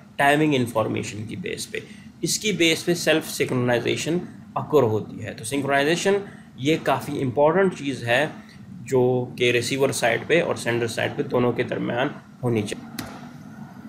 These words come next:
अच्छा, line coding scheme के अंदर हमारे पास कुछ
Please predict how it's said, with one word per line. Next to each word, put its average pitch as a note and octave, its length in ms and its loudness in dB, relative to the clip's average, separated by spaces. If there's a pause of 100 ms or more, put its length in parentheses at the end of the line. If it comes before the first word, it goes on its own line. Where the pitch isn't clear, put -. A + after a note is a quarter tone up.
(280)
अच्छा, - 280 -2
line B3 340 6
coding A3+ 320 6
scheme G3 400 4
के G3 100 6
अंदर E3+ 280 6
हमारे D3 260 2
पास D3+ 300 2
कुछ - 280 -4